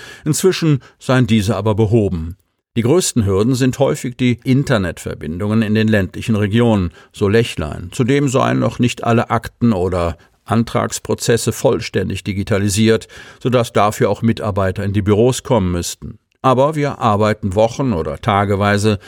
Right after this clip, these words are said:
im Schichtmodell. Diejenigen, die vor Ort sind, haben Einzelbüros, so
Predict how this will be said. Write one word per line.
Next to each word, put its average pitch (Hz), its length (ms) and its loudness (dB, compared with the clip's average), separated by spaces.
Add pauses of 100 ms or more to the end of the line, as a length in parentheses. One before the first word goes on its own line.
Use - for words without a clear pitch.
(160)
im 117 120 2
Schichtmodell. 98 800 0 (560)
Diejenigen, 135 480 2
die 101 100 0
vor 104 160 0
Ort 110 240 2
sind, 98 400 0 (140)
haben 127 280 -2
Einzelbüros, 90 1000 -2
so 90 260 0